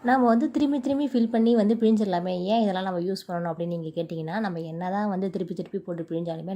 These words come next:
லாஸ்ட்டாக வந்து ஒரு லார்ஜ் அமௌண்ட், ஆ, வந்து நம்மளுக்கு மாவு மீறும். அதை நம்ம என்ன செய்யறதுனே தெரியாது. இப்படி நீங்க வந்து யூஸ் பண்ணினா கண்டிப்பா உங்களுக்கு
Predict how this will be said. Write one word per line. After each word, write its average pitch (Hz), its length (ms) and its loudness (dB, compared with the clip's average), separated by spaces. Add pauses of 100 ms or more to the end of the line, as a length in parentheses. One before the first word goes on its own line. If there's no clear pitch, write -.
லாஸ்ட்டாக 170 460 -4
வந்து 165 180 -4 (460)
ஒரு 180 140 2 (160)
லார்ஜ் 202 300 0
அமௌண்ட், 175 240 -2 (100)
ஆ, - 20 -2 (720)
வந்து 180 220 0
நம்மளுக்கு 170 280 -2
மாவு 160 240 4
மீறும். 151 320 -2
அதை 170 160 0
நம்ம 156 200 -6
என்ன 170 180 -2
செய்யறதுனே 165 340 0 (120)
தெரியாது. 156 360 -4 (440)
இப்படி 277 260 -2
நீங்க 240 220 4
வந்து 214 200 4
யூஸ் 208 220 2
பண்ணினா 185 320 -2
கண்டிப்பா 180 320 0
உங்களுக்கு 170 340 -2